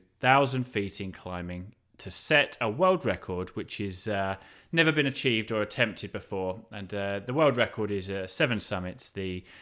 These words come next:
uh, fastest ascent via bicycle of the equivalent height, uh, of each highest peak, uh, on every continent. So,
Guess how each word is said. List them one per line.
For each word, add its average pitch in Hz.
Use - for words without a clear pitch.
uh, 90
fastest 147
ascent 107
via 120
bicycle 98
of 92
the 95
equivalent 98
height, 92
uh, 87
of 95
each 123
highest 131
peak, -
uh, 87
on 92
every 92
continent. 113
So, 131